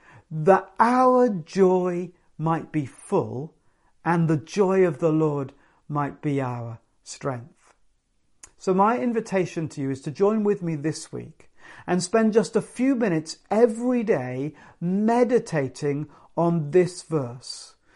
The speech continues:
Uh, to meditate is just to think about it, to ponder it, to kind of chew it over, the kind of chewing the cud, as a, uh, as the expression that we use, the way Kaz would chew things over to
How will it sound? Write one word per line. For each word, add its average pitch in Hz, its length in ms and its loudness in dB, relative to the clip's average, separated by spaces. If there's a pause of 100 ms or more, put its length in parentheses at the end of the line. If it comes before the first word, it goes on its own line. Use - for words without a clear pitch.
(220)
Uh, 202 160 2
to 226 160 2
meditate 233 640 4
is 185 100 -2
just 185 200 0
to 170 60 0
think 233 360 2
about 226 400 0
it, 214 100 -8
to 156 80 -2
ponder 208 580 2
it, - 160 0
to 143 160 -2 (240)
kind 175 200 2
of 160 120 -2
chew - 380 2
it 247 160 10
over, 220 320 10
the 180 80 6
kind 175 220 0
of - 120 -4
chewing 226 440 0
the 202 80 4
cud, 190 580 4
as 135 160 -2
a, 139 140 0 (280)
uh, 151 200 6
as 156 180 4
the 170 100 4
expression 202 580 0
that 185 120 2
we 185 140 6
use, 180 280 2
the 160 220 4 (160)
way 160 140 4
Kaz 185 240 6
would 175 120 2
chew 233 280 0
things 208 280 6
over 202 260 10
to 170 220 6